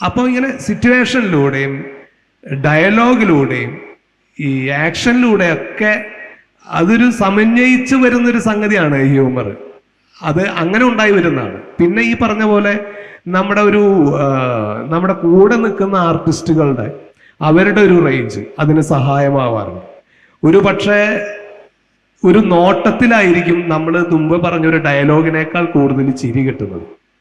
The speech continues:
കറക്റ്റ് ടൈമിങ്ങിലാണ് അത് വരുന്നതെങ്കിൽ, ഇപ്പോ ഉദാഹരണത്തിന് ഒരു കൈക്കൂലി മേടിക്കുന്ന ഒരു സീനുണ്ട്. ഈ കൈക്കൂലി മേടിക്കുന്ന സീനിന് ഞങ്ങള് ഇത് അവതരിപ്പിക്കുന്ന സമയത്ത്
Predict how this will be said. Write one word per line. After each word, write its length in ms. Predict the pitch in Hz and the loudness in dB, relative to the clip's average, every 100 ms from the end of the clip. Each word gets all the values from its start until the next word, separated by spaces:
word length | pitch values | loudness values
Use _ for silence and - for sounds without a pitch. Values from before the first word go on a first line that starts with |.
| _ _ _ - | _ _ _ -6
കറക്റ്റ് 440 | 160 175 - 240 196 | -2 -2 0 0 2
ടൈമിങ്ങിലാണ് 680 | 180 175 202 220 214 175 | 2 2 0 0 0 0
അത് 140 | 165 160 | 2 2
വരുന്നതെങ്കിൽ, 720 | 151 151 139 156 156 113 120 - - _ _ _ _ - | 2 2 0 0 -2 -4 -8 -10 -20 _ _ _ _ -6
ഇപ്പോ 240 | 190 196 208 202 160 139 - - - - - - _ _ _ _ _ - | -2 0 2 0 -2 -6 -12 -18 -20 -20 -20 -20 _ _ _ _ _ -8
ഉദാഹരണത്തിന് 560 | 165 175 190 202 220 226 | -2 2 2 2 2 2
ഒരു 100 | 240 | 2
കൈക്കൂലി 440 | 185 170 165 214 240 | 2 2 2 2 4
മേടിക്കുന്ന 420 | 208 180 185 180 | 2 0 0 2
ഒരു 80 | 165 | 2
സീനുണ്ട്. 560 | 165 147 147 127 107 - - _ _ - - | 2 0 -2 -4 -8 -12 -20 _ _ -18 -4
ഈ 80 | 208 | -2
കൈക്കൂലി 540 | 214 196 - 226 233 | 2 0 2 2 4
മേടിക്കുന്ന 380 | 240 208 202 214 | 2 -2 -4 -6
സീനിന് 500 | 208 196 180 180 185 175 175 - - - | -2 -2 -2 -2 -2 -2 -4 -12 -18 -10
ഞങ്ങള് 640 | 170 170 175 185 196 196 - - 165 | -2 -2 0 0 0 -2 -8 -6 0
ഇത് 140 | 165 | 2
അവതരിപ്പിക്കുന്ന 640 | 165 160 165 160 170 170 | 4 4 4 4 0 0
സമയത്ത് 800 | 175 175 156 151 151 151 156 - | 0 2 2 2 2 0 0 -10